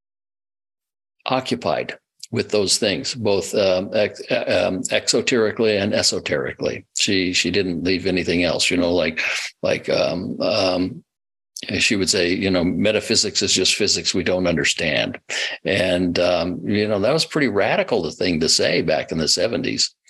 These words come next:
So, um, um, you know, we're,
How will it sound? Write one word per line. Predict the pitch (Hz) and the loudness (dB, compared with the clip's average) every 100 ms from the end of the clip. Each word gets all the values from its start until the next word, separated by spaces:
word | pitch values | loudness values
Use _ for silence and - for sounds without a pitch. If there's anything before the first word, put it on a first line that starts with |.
| - - | -18 -6
So, | - - 92 95 - | -2 2 4 2 0
um, | 107 107 98 101 107 175 - | -2 0 0 0 0 -2 -2
um, | 110 95 95 92 104 123 - _ _ - | 0 2 2 2 -2 -6 -14 _ _ -6
you | 117 | 0
know, | 104 92 98 95 | 2 2 0 0
we're, | 101 117 120 120 | 0 2 2 0